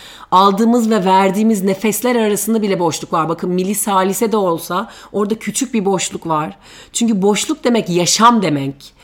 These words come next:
Big Bang sonrası evrimin kuruması da bir boşluk aslında bakarsan.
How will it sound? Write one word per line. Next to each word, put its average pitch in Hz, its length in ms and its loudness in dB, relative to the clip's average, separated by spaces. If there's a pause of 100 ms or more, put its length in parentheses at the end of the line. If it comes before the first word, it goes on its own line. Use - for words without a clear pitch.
(380)
Big 226 240 2
Bang 240 200 4
sonrası 226 720 0 (460)
evrimin 220 380 2
kuruması 220 420 2
da 233 80 4
bir 190 120 0
boşluk 165 380 0
aslında 156 340 -2
bakarsan. 147 680 -4